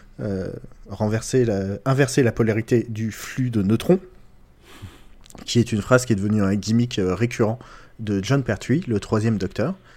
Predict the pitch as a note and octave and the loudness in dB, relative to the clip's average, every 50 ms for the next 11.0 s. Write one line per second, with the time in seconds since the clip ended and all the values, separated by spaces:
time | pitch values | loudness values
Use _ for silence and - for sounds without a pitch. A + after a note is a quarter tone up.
0 | - - - - G#2+ G2+ F#2+ F#2 - - - G2 - - C3 G2+ E2+ E2 - - | -20 -20 -14 -8 -6 -6 -6 -6 -6 -4 -4 -4 -2 0 0 0 0 -2 -4 -2
1 | - D#3 C#3 B2 G2+ F#2+ G#2 G2 F#2 - - F3+ C#3 G2 E2+ E2 - - - B3 | -4 -2 0 0 0 2 2 0 -2 2 4 4 4 4 0 -4 -4 -4 -4 -2
2 | G3+ D3+ C3 G2 A2+ C#3 F3 G#3+ G3+ - - - - - - - - - - - | 2 2 2 4 4 2 2 0 -4 -10 -12 -14 -18 -20 -20 -20 -20 -20 -20 -20
3 | - - - _ _ - - B2 A2+ F#2+ E2+ - - - - A2+ A2 F#2 G2 F#2 | -20 -20 -20 _ _ -4 0 0 0 0 -2 -6 -10 -2 0 0 0 2 0 -4
4 | F#2+ - - - - A2+ A2+ C3 D3 A#2 A#2 A#2 G#2+ G2 A2 A#2+ A#2 - G#2+ G2 | -6 -6 -8 -8 -4 2 6 6 6 6 6 4 6 6 6 4 4 0 -2 0
5 | - G#2 G2 F#2+ F2+ F#2+ F2+ F#2 F2+ G2 - - - - - - - - - - | 2 4 4 4 4 4 2 2 2 2 0 -2 -4 -12 -20 -20 -20 -20 -20 -8
6 | - A2+ G#2+ G2+ F#2+ F#2 F2 G2 F#2+ - - - C3+ B2+ G#2 F#2+ F#2 - - F#2 | -6 -4 -2 -2 -4 -4 -4 -4 -4 -2 2 2 4 4 4 2 0 0 2 2
7 | G#2 C#3 D#3 - - - - _ _ - - - F2 D2 D#2+ D#2 - - A2 G#2 | 0 0 0 -4 -10 -18 -20 _ _ -16 -12 -12 -10 -10 -10 -12 -6 -4 -4 -4
8 | - - - G#2+ F#2+ F#2+ - A#2 A#2+ - - A#2+ A#2+ G#2+ F2+ D#2 - - B2 - | -4 -2 -2 -2 -2 0 0 -2 -2 0 -2 -2 0 0 -2 -2 -2 -4 -4 -2
9 | - B2 A2 A#2+ A#2 A2+ B2 B2 - - E3+ - - A3+ A3+ - - - - - | -2 0 2 2 2 4 2 0 2 0 0 2 4 2 2 2 -4 -14 -16 -16
10 | - - - - C#3+ C#3 C3 A#2+ A2+ A2 G#2 G2+ G2+ G2 F#2+ F#2+ F#2+ F#2 F#2+ | -16 -14 -12 -4 -2 0 2 2 2 0 0 0 0 0 -2 -2 -4 -4 -6